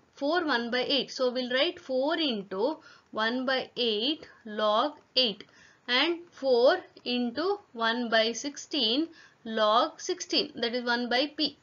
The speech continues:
If we substitute, we are going to get this H of S square as three bits per message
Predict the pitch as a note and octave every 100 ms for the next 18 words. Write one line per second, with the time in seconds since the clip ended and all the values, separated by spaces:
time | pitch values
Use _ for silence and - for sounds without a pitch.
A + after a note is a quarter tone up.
0 | - A3+ A#3+ C4+ C#4 - D#4 C#4+ G3 A#3+
1 | A3+ B3 A3+ B3+ D4+ D#4 A#3 A#3+ B3+ C#4+
2 | C#4 G#3+ - C4+ C4+ A3 A3+ - C#4+ G3
3 | G3+ - - A#3+ E4 - - - _ -
4 | C4 C4+ G#3+ A3+ - - A3+ B3+ F4+ -
5 | _ _ _ A3+ A3+ A#3+ A#3+ A3 C#4+ -